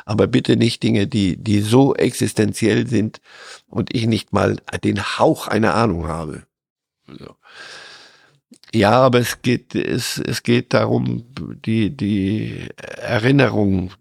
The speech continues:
wachzuhalten. Es gibt ja diesen Spruch, "Mensch ist nicht erst tot, wenn man sich ihrer nicht mehr erinnert." Ja,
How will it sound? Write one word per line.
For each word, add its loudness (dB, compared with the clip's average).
wachzuhalten. 0
Es -4
gibt -8
ja 4
diesen -4
Spruch, -2
"Mensch 2
ist -6
nicht 0
erst 2
tot, 0
wenn 0
man 2
sich -8
ihrer 2
nicht 0
mehr 0
erinnert." -2
Ja, 0